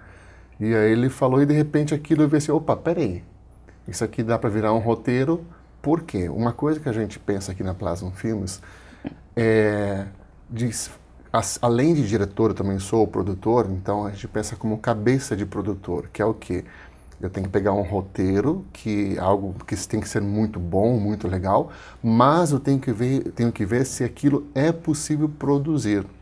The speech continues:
se é produzível. Então, por exemplo, esse testemunho com o Márcio, quando ele me contou, eu vi, opa, isso aqui a gente consegue fazer rapidinho. Então, em pouco tempo, a gente consegue elaborar. Então, assim, literalmente,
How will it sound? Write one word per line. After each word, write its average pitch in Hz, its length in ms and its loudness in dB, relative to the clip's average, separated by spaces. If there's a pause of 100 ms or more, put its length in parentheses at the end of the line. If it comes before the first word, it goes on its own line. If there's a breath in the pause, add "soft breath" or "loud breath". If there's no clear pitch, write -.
se - 200 -8
é 110 60 -2
produzível. 107 920 -4 (560 loud breath)
Então, 117 400 2
por 127 240 -2
exemplo, 95 500 -2 (100)
esse 135 500 0
testemunho 98 600 -4
com 95 140 -10
o 90 60 -4
Márcio, 113 500 -2 (600 loud breath)
quando 180 220 0
ele 214 100 4
me 160 120 4
contou, 135 560 4
eu 139 140 4
vi, 113 160 2
opa, 160 420 0
isso 131 180 -8
aqui 143 160 -2
a 139 40 4
gente 147 200 0
consegue 135 380 -4
fazer 131 240 -2
rapidinho. 113 640 0 (320)
Então, 110 260 0
em 113 80 0
pouco 160 440 2
tempo, 135 440 0
a 131 40 0
gente 131 180 -2
consegue 123 320 -4
elaborar. 120 400 -2
Então, 147 300 -2
assim, 120 260 -4 (340 loud breath)
literalmente, 113 680 2